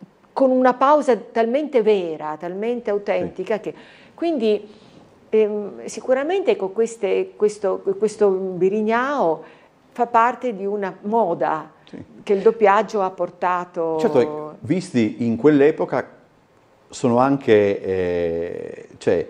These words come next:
Speaker 2: è un doppiaggio perfetto per quell'epoca.
Speaker 1: Certo,
Speaker 2: Per
Speaker 1: certo.
Speaker 2: quell'epoca, perché poi dopo appunto c'è il rischio di, di,
Speaker 1: Nell'originale,
Speaker 2: dell'originale,
Speaker 1: esatto.
Speaker 2: laddove no, non credo siano mai stati fatti paragoni perché, come dire, i,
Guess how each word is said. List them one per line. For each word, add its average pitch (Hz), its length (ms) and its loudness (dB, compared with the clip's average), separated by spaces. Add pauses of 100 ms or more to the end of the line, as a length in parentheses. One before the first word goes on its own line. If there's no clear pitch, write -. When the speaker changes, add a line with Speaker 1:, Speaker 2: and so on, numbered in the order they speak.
(140)
Speaker 2:
è 143 120 6
un 151 100 4
doppiaggio 120 680 0 (760)
perfetto - 540 0
per 117 280 0
quell'epoca. - 680 -8
Speaker 1:
Certo, - 380 -2
Speaker 2:
Per 117 140 0
Speaker 1:
certo. 185 180 0
Speaker 2:
quell'epoca, - 380 -8
perché 90 300 -4 (320)
poi 277 160 2
dopo 208 200 4
appunto 120 440 0
c'è 147 160 4
il 160 100 4
rischio 196 400 0
di, 220 100 2
di, 220 60 -4 (100)
Speaker 1:
Nell'originale, 220 400 0
Speaker 2:
dell'originale, 110 840 -2
Speaker 1:
esatto. 90 160 -6 (360)
Speaker 2:
laddove 131 600 4 (420)
no, 120 280 0
non 123 260 0
credo 131 380 4
siano 110 200 -4
mai 110 220 0
stati 107 320 -6
fatti 101 320 -6
paragoni 98 540 -4
perché, 95 680 -4
come 90 180 -12
dire, 92 420 -2
i, 90 400 -10